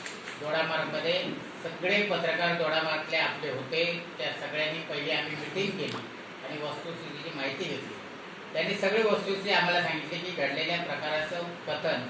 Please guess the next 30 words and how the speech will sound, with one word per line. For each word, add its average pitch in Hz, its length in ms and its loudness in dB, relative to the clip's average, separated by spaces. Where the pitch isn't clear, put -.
तिन्ही 151 180 -4
पत्रकारांनी 147 560 -4
केलं. 135 360 -4
त्यावेळी 147 220 -2
सगळे 147 260 -4
पत्रकार 143 480 -2
होते, 156 260 -2
दोडा-, 143 520 -2
दोडामार्ग 139 460 -2
तालुका 135 240 -4
पत्रकार 139 380 -4
समिती 135 420 -6
अध्यक्ष 175 420 -4
फक्त - 600 -2
काही 131 120 -4
कारणास्तव 131 560 -6
नव्हते, 165 320 0
पण 151 180 -6
त्याने 147 220 -6
आम्हाला 151 280 -6
फोनवर 147 440 -8
संपर्क 151 340 0
साधला 123 420 -2
आणि 185 120 4
त्यानंतरच्या 214 1080 4
या 226 220 6
घटनेनंतर 196 720 4
आम्ही 170 340 2
माटण्यात 180 600 2
जाऊन 175 340 6